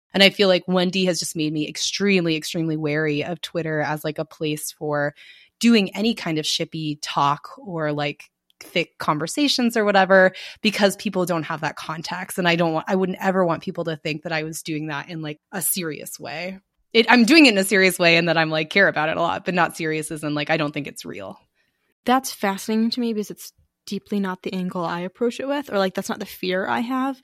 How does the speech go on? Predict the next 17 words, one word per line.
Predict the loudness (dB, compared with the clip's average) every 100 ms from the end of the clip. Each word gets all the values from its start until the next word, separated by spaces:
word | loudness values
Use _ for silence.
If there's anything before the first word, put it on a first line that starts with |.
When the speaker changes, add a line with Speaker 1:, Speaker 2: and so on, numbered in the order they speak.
| _ _ _ _ _
Speaker 2:
Mostly | -2 0 0
because | -2 -2 -2
I | -4
don't | -4 -6 -6
think, | -6 -6 -6
I | -4
mean, | -4 -6
eh, | -12 -6
maybe | -4 -2 -2
I'm, | -4 -6 0
maybe | 4 4 4
I'm | -2 -6 -10
sorely | -6 -4 -2
mistaken. | -4 -4 -6 -6 -10 -14 -18 -8
I | -2
hope | 0 0
not. | -2 -4